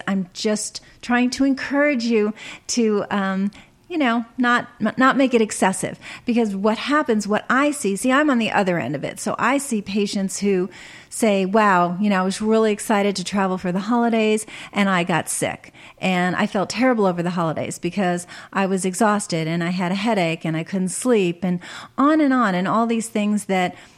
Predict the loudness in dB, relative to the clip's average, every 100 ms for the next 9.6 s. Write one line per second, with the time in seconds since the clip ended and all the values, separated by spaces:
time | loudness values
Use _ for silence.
0 | _ -4 -4 0 0 2 0 0 -4 -2
1 | -4 -4 -4 -4 -4 -2 0 2 2 0
2 | -2 -4 -4 -6 -4 -6 -2 -2 0 0
3 | -2 -2 -2 0 -2 -6 -12 -20 -12 -4
4 | -4 -2 -4 0 2 4 2 2 0 -2
5 | -2 -4 -2 -2 -2 -2 -2 -2 -2 -4
6 | 0 -2 -2 -4 -6 -2 0 2 2 0
7 | -2 -2 -4 -2 0 0 0 -4 -8 -20
8 | -14 -2 0 0 2 2 2 0 -2 -2
9 | -4 -4 0 0 0 -2